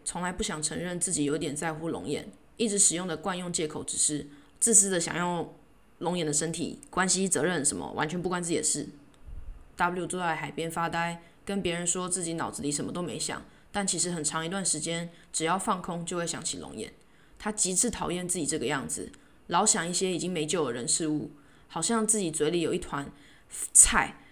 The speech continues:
有根头发，你想从嘴里拉出来，但头发就断半截在你嘴里，那种气愤、恼人、想杀人、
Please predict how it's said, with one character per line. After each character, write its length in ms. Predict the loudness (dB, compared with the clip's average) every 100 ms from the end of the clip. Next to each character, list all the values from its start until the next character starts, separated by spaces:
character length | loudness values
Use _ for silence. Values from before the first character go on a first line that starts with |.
| -20 -8
有 160 | 0 2
根 140 | 2
头 240 | 2 -2 -2
发， 320 | -2 -4 -6 -20 -20 -2
你 120 | 4
想 220 | 4 4
从 200 | 0 -2
嘴 140 | -2 0
里 120 | 2
拉 180 | 2 2
出 160 | 0
来， 200 | -2 -2
但 140 | 0 0
头 140 | 0
发 140 | 0
就 100 | 0
断 200 | 0 0
半 180 | 2 0
截 140 | 0 -2
在 140 | -2
你 80 | -4
嘴 180 | -6 -6
里， 220 | -8 -10 -18 -2
那 80 | -2
种 160 | 2
气 320 | 6 8 6 0
愤、 340 | -2 -4 -4 -8
恼 300 | -2 0 0
人、 260 | 0 -2 -6 -10 -2
想 340 | 2 2 2
杀 400 | 2 6 6 6
人、 240 | 4 0